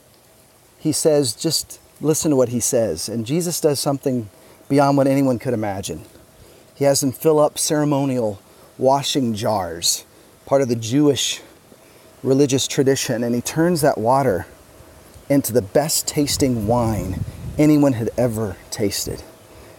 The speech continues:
He brings a quality to life. This is the first of several signs that John will write about that show that Jesus is beyond what anyone could have imagined.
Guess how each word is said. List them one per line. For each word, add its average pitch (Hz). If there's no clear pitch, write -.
He 143
brings 139
a 135
quality 139
to -
life. 95
This 151
is 143
the 123
first -
of 135
several 151
signs 135
that 117
John 123
will 127
write 127
about 110
that -
show 143
that 107
Jesus 131
is 110
beyond 120
what -
anyone 123
could 123
have 95
imagined. 98